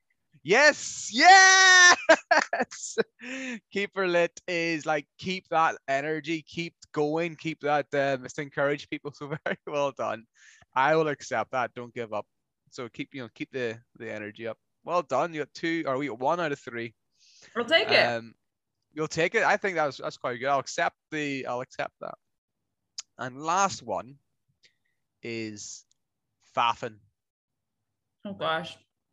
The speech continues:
Speaker 2: I don't even have a fighting chance on this one.
Speaker 1: F A F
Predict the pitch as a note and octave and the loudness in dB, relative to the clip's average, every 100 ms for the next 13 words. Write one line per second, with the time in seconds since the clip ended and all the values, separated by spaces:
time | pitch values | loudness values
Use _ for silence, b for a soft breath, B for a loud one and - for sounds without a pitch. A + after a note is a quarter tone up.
0 | - C4+ C#4+ D4 B3 G3+ G#3 A3 A3 G#3+ | -2 2 4 6 6 6 6 2 4 0
1 | - A#3 A#3 D3+ D#3+ - E3 D#3+ - - | -2 -6 -4 -4 -6 -6 -8 -8 -14 -20
2 | - _ _ _ _ _ _ _ _ _ | -20 _ _ _ _ _ _ _ _ _
3 | _ B2+ C#3+ D#3+ _ - B2 A2 G#2+ C3 | _ -4 -2 -2 _ -6 -4 -2 -6 -8
4 | _ _ A2+ B2 B2+ | _ _ -6 -4 -6